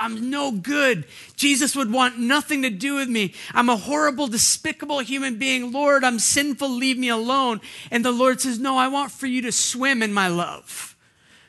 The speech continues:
I want for you to bathe in my grace. I want for you to get to experience the forgiveness. I want to restore you. I don't want to reject you. I want to bring you in.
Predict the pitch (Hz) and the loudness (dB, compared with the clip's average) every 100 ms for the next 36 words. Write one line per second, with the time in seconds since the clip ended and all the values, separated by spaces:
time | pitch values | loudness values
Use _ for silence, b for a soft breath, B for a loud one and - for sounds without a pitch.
0 | b - 277 285 254 269 254 247 160 247 | b 0 2 2 0 -2 -2 0 0 2
1 | 285 294 226 233 233 185 165 190 180 165 | 4 4 2 4 4 2 0 2 2 0
2 | - - - - B B B 247 294 294 | -4 -2 -2 -6 B B B 2 4 2
3 | 247 269 247 233 262 240 240 269 269 254 | 2 0 0 2 2 2 0 -2 0 2
4 | 185 - - 294 294 254 - 240 254 190 | 4 4 4 4 6 4 2 -2 -4 -4
5 | - 269 247 226 175 - - - B B | 0 0 2 0 0 -2 -6 -6 B B
6 | 240 277 285 262 214 - - - - 294 | -2 2 0 0 0 2 2 2 0 0
7 | 302 294 196 170 - - _ B B B | 2 2 2 -2 -4 -16 _ B B B
8 | 226 311 330 302 262 226 151 214 - 196 | 0 0 2 2 2 0 0 -2 -2 -2
9 | 202 233 285 277 202 269 285 277 262 277 | 0 0 0 0 0 0 0 0 -2 -4
10 | 311 208 160 | -4 -4 -10